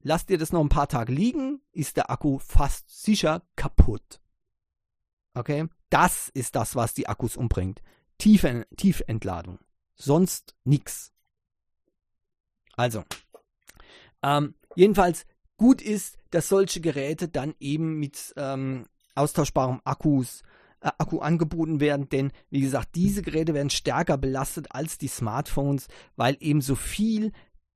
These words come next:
entladen wird und wieder geladen und entladen und geladen. Ja, also das heißt, es geht ja nach, nach Zyklen.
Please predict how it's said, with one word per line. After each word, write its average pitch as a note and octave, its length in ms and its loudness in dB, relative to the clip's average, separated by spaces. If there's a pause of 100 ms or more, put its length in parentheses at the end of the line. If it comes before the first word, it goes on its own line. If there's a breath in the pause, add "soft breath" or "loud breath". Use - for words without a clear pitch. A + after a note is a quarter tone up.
(720)
entladen F3 720 4
wird F#3 180 8
und C#3+ 140 0
wieder D3+ 180 4
geladen E3+ 640 2
und C3 180 -6
entladen D#3+ 560 0
und C3 160 -2
geladen. D3+ 560 0
Ja, B2 220 -4
also C#3 180 -4
das C#3+ 220 -6
heißt, C#3 200 -4
es - 120 -14
geht F#3 240 0
ja D#3 80 2
nach, C3+ 200 -4
nach C#3 200 -4
Zyklen. C3+ 560 2